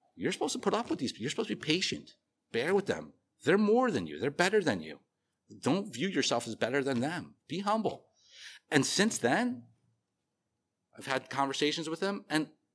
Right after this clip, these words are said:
realistically, I really enjoy it. I enjoy talking to them. Though they haven't changed,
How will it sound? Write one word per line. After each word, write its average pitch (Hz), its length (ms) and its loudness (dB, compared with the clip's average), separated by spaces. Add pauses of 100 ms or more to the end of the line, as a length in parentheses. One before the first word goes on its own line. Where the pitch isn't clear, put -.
(180)
realistically, 147 560 4
I 101 60 -2
really 123 340 4
enjoy 160 280 4
it. - 180 -2 (600)
I 120 120 -2
enjoy 151 300 0
talking 175 420 -2
to 101 80 -6
them. 80 300 -8 (1040)
Though 120 240 6
they 175 140 4
haven't 185 320 4
changed, 220 580 0